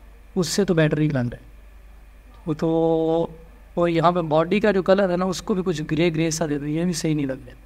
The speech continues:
यहाँ भाई अब ठीक है, ये, ये देख लो, ये बन के हो गया ready हमारा जो clock था। तो ये वीडियो यहाँ पे हुई complete।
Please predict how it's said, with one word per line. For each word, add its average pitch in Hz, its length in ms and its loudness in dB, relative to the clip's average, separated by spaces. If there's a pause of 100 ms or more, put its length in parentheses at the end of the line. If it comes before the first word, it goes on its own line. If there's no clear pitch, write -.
(1120)
यहाँ 160 280 4
भाई 147 180 -2 (3750)
अब 165 260 -2
ठीक 156 260 0
है, 131 120 -8 (680)
ये, 175 140 2
ये 165 280 2
देख 156 220 0
लो, 170 140 0
ये 165 180 4
बन 165 220 2
के 160 80 0
हो 147 140 2
गया 156 100 4
ready 156 260 2
हमारा 151 320 2 (960)
जो 160 140 2
clock 160 380 2
था। 170 160 0 (440)
तो 156 280 4
ये 156 200 4
वीडियो 156 240 4
यहाँ 147 220 0
पे 156 120 0
हुई 147 160 -2
complete। 156 420 -2